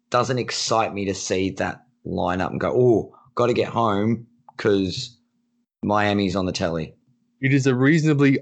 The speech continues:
Speaker 2: old-fashioned constructed team.
Speaker 1: Yeah.
Speaker 2: They look at, they, they look a lot like a team the way they would have been constructed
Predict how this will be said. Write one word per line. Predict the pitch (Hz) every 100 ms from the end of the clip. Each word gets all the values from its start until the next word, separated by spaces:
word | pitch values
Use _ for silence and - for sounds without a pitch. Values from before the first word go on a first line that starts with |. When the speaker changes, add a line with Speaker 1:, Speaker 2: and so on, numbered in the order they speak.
| 117
Speaker 2:
old-fashioned | 123 123 113 - 113 104 113 104 -
constructed | 107 95 - 104 107 101 95 - _ -
team. | - 101 98 - - _ _ _ _ _ -
Speaker 1:
Yeah. | 101 87 80 -
Speaker 2:
They | 107
look | 120 123
at, | 120
they, | 131 135 135
they | 139 131
look | 139 139
a |
lot | 131 131 127
like | 123
a | 123
team | 107 113 123 117 104 107 - - - -
the | 113
way | 113
they | 113
would | 107 107
have |
been | 104 101
constructed | 98 - 104 107 98